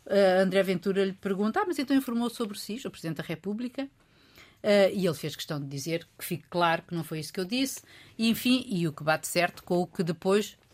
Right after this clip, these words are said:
pelo menos, o que o Presidente da República disse no dia vinte e nove, depois de ter ouvido, como nós todos, a conferência de imprensa do Galamba, foi com um ar muito sério.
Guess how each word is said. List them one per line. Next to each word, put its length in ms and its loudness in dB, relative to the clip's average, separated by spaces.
pelo 200 -4
menos, 400 -2
o 80 -6
que 80 -20
o 40 -20
Presidente 300 -8
da 60 -8
República 500 -8
disse 260 -8
no 60 -6
dia 180 -10
vinte 220 -10
e 60 -12
nove, 220 -10
depois 240 -10
de 40 -20
ter 140 -6
ouvido, 380 -6
como 200 -8
nós 160 -4
todos, 280 -10
a 40 -8
conferência 440 -8
de 60 -6
imprensa 280 -8
do 100 -10
Galamba, 380 -8
foi 200 -12
com 140 -8
um 60 -2
ar 140 -6
muito 200 -8
sério. 360 -10